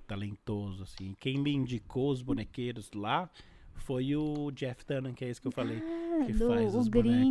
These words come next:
Speaker 1: bonecos dele,
Speaker 2: o gringo
Speaker 1: gringo.
Speaker 2: famoso,
Speaker 1: Gringo
Speaker 2: Je-, Jeff
Speaker 1: famosão.
Speaker 2: Dunham. Ai, que legal.
Speaker 1: Ele, por exemplo, ele é a primeira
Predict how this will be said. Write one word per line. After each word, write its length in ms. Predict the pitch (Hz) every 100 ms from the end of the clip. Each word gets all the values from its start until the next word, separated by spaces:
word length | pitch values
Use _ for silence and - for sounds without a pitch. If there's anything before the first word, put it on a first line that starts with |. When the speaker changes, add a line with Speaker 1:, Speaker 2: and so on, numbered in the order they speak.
| 254
Speaker 1:
bonecos 100 | 254
dele, 160 | -
Speaker 2:
o 40 | 196
gringo 180 | 240 240
Speaker 1:
gringo. 100 | -
Speaker 2:
famoso, 540 | 254 208 196 196 214
Speaker 1:
Gringo 140 | 214 233
Speaker 2:
Je-, 60 | 208
Jeff 180 | 208 226
Speaker 1:
famosão. 300 | 254 262 226
Speaker 2:
Dunham. 380 | 208 202 220 208
Ai, 240 | - 196 262
que 80 | -
legal. 520 | 302 233 202 254 302 - -
Speaker 1:
Ele, 180 | 156 180
por 140 | - 151
exemplo, 300 | 131 127 -
ele 140 | 127
é 60 | 160
a 60 | 143
primeira 840 | - 131 120 131 160 214 262